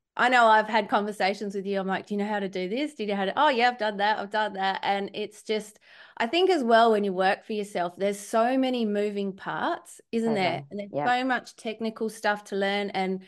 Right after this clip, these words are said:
Speaker 1: you and I are talking off air just about how much we have to sometimes just, like, YouTube shit <laughs>
Speaker 2: Yes.
Speaker 1: just so we can learn one thing, and one thing might take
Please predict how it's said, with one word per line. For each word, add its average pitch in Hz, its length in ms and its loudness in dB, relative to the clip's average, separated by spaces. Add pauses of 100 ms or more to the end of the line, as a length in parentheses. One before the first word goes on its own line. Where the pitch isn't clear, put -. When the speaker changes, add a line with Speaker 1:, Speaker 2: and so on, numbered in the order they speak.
(260)
Speaker 1:
you 233 140 -2
and 220 100 2
I 208 140 6
are 202 60 0
talking 208 400 -2
off 180 200 -2
air 185 300 -4
just 190 220 -10
about 190 260 0 (400)
how 233 220 2
much 220 260 2
we 220 80 0
have 220 220 -2
to 208 100 -8
sometimes 214 560 -4
just, 214 260 -6
like, 190 240 -2
YouTube 214 720 -2
shit 208 480 -4
<laughs> - 240 -2
Speaker 2:
Yes. 285 200 8
Speaker 1:
just 320 160 0
so 285 200 4
we 262 140 2
can 262 160 0
learn 240 400 4
one 226 320 2
thing, 214 300 -4
and 202 160 -6
one 233 240 -2
thing 220 200 -4
might 202 280 -6
take 190 260 -6